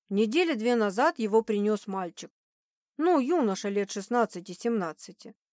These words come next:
Сказал, что опасается, что изображение начинает размываться, и попросил восстановить.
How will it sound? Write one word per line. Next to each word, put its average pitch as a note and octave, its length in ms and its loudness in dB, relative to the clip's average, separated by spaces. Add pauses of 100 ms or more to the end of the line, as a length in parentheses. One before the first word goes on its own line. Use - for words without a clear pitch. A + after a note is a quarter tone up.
(560)
Сказал, G3 460 2
что E4+ 200 0
опасается, G3+ 720 -2
что G3 180 -6
изображение G3 720 -2
начинает F#3+ 540 -4
размываться, A3 760 -4 (580)
и G#3+ 100 -4
попросил G#3+ 600 0
восстановить. C4+ 640 -4